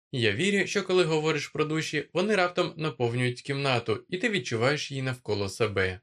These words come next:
Навіть люди, які не вірять у душі, розуміють, що я маю на увазі, коли кажу це. По три пляшку, і звідти виходить джин.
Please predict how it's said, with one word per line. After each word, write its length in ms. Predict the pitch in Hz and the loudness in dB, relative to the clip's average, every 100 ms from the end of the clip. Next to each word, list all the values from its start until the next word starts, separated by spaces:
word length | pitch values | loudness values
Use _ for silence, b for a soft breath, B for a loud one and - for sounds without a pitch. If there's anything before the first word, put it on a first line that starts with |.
| _ _ - | _ _ -4
Навіть 300 | 175 208 202 | 0 0 0
люди, 340 | 185 190 123 | 2 2 2
які 240 | 110 113 127 | 2 0 0
не 160 | 120 | 0
вірять 320 | 120 117 107 - | 2 2 0 -4
у 80 | 135 | -4
душі, 400 | 185 214 208 190 | -2 0 2 2
розуміють, 580 | 185 214 196 175 190 175 | 2 0 2 2 2 0
що 100 | 170 | 0
я 120 | 147 | 2
маю 260 | 113 117 113 | 2 2 2
на 160 | 117 | 2
увазі, 440 | 123 120 117 107 110 | 2 4 4 2 -2
коли 280 | - 131 151 | 0 -2 0
кажу 380 | 165 151 143 | 0 0 -2
це. 340 | 107 - 101 92 _ _ | -4 0 0 0 _ _
По 120 | 143 | 2
три 220 | 143 117 | 2 0
пляшку, 580 | 98 175 214 - 208 - - | 0 2 2 2 0 0 -4
і 100 | 214 | -4
звідти 400 | 151 190 - 190 | -4 -6 -2 0
виходить 560 | 139 113 98 104 - - | 0 -2 -2 -2 -4 -8
джин. 380 | 117 113 95 | -2 0 0